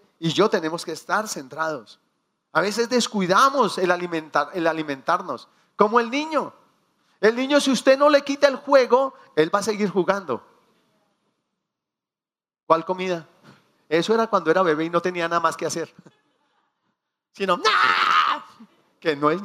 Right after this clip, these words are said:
no es ña, sino, ¡ya! <laughs> ¡Corra, a ver! <laughs> ¡Traiga mi tetero!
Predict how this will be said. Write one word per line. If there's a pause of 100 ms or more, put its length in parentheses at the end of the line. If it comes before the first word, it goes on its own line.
(140)
no
es
ña,
sino,
¡ya! (440)
<laughs>
¡Corra,
a
ver!
<laughs> (680)
¡Traiga
mi
tetero!